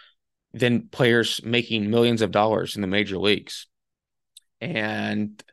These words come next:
the reason those guys are making millions of dollars in the major leagues and the high school kids, those specific, those particular high school kids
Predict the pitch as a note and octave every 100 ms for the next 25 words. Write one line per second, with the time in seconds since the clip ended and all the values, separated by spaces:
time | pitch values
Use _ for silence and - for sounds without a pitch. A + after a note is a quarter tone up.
0 | _ _ _ A2+ B2+ C3 A#2+ A#2+ A#2 B2+
1 | A#2+ A#2 A2+ A#2 G#2+ F#2+ A#2 A#2 A2+ A2
2 | A#2 A2+ G#2+ A2 G#2+ G2+ G#2 C3 C3 G#2
3 | G2+ A2+ A#2+ B2 G#2 A2+ G#2 G2+ - G#2+
4 | - G#2+ - A2+ G#2 - - A2 G#2 -
5 | A#2+ A2 G#2 G#2+ G#2 G#2+ A#2 A2+ B2 A#2+
6 | G#2+